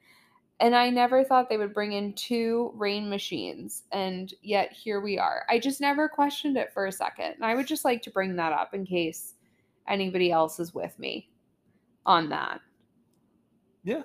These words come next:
Speaker 2: I don't think I thought about it.
Speaker 1: <laughs> No, it's just like, "Oh,
Speaker 2: I
Speaker 1: of
Speaker 2: was like, "Oh,
Speaker 1: course."
Speaker 2: yeah, they travel around the world on this show." Because
Speaker 1: Yeah.
Speaker 2: that's what they do.
Speaker 1: Okay,
Speaker 2: And,
Speaker 1: I'm glad
Speaker 2: but
Speaker 1: it wasn't just my brain.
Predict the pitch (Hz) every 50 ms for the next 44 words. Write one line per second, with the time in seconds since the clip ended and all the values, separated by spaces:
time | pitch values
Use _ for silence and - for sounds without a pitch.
0 | - - - 208 247 277 240 - 240 214 185 214 214 - - 110 110 143 180 143
1 | 104 92 92 98 110 139 - 233 285 277 - - - - - - _ 359 - -
2 | - - - - 302 285 - 302 302 302 359 415 349 254 202 180 185 190 - -
3 | 214 202 214 214 156 123 123 123 - 123 117 113 120 117 113 117 117 120 127 131
4 | 127 110 95 95 95 92 87 - - 95 92 - 262 269 339 392 415 440 480 480
5 | 480 466 440 427 415 381 285 208 - 104 - - 104 101 104 113 101 92 92 92
6 | - - - - - _ _ _ 254 269 269 302 262 220 143 - - - - 247
7 | 254 247 240 233 233 254 277 - 302 294 294 311 294 285 277 262 247 233 214 208
8 | 214 208 208 - 139 117 113 - 240 240